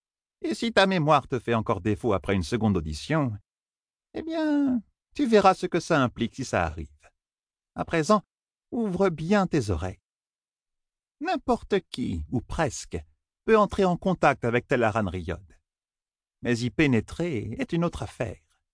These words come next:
Parmi les matriarches, nous sommes les seuls capables de marcher dans les rêves, et ta tour blanche n'a pas produit de rêveuse depuis près de cinq cents ans.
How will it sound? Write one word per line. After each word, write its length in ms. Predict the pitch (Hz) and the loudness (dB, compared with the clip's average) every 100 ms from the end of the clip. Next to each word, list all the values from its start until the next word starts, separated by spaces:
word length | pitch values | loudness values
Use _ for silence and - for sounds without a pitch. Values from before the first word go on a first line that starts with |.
| _ _ _ _ _ _ _ _ | _ _ _ _ _ _ _ _
Parmi 320 | 269 226 240 | -4 0 2
les 120 | 214 | 2
matriarches, 800 | 202 185 - 160 208 240 147 - 175 _ _ _ | 2 2 0 -2 -2 -2 -4 -6 -6 _ _ _
nous 120 | 185 | -2
sommes 300 | 208 - 226 | 0 2 4
les 140 | 202 202 | 4 2
seuls 400 | - - 262 233 | 0 -2 -2 0
capables 380 | 196 170 180 156 | -2 0 0 0
de 80 | |
marcher 360 | 147 147 - 151 | 0 0 0 -2
dans 120 | 120 | 0
les 120 | 110 | 0
rêves, 400 | 104 90 101 90 - _ _ _ _ _ | 0 -2 -4 -8 -14 _ _ _ _ _
et 160 | 107 | -2
ta 180 | 110 110 | 2 2
tour 300 | - 139 101 | 2 0 2
blanche 340 | 104 151 127 - | 4 4 2 0
n'a 120 | 120 | 0
pas 120 | 156 | 0
produit 240 | - 131 | 0 -2
de 80 | 123 | 0
rêveuse 400 | 110 127 135 139 | 2 2 2 2
depuis 220 | 117 - | 2 -2
près 160 | 131 165 | -2 -2
de 100 | 147 | -2
cinq 200 | - 190 | 0 -2
cents 300 | - 147 98 | 0 -2 -2
ans. 160 | - | -8